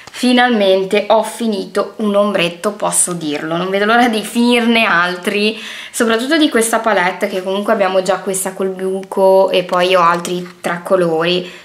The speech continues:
quatt-, no, cinque colori per poterla terminare, anche perché da parecchio tempo che ho questa palette.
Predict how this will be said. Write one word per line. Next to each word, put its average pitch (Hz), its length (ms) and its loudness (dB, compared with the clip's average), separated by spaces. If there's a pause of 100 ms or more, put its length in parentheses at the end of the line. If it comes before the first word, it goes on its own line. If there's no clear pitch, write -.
(240)
quatt-, - 360 -8
no, 147 260 -6 (880)
cinque 220 360 2
colori 170 460 2 (1160)
per 196 160 0
poterla 180 420 -2
terminare, 190 480 0
anche 185 220 -2
perché 190 440 -4
da 208 180 0
parecchio 202 520 -2
tempo 180 340 0
che 190 140 0
ho 175 60 0
questa 180 320 -6
palette. 175 580 -4